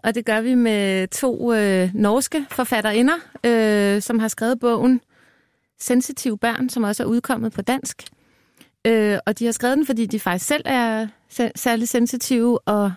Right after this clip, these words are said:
har børn, der er særlig sensitive, og godt vil hjælpe forældre,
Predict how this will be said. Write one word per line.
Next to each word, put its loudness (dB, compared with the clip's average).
har -4
børn, -2
der -6
er -4
særlig -2
sensitive, 0
og -2
godt 0
vil 2
hjælpe 0
forældre, -2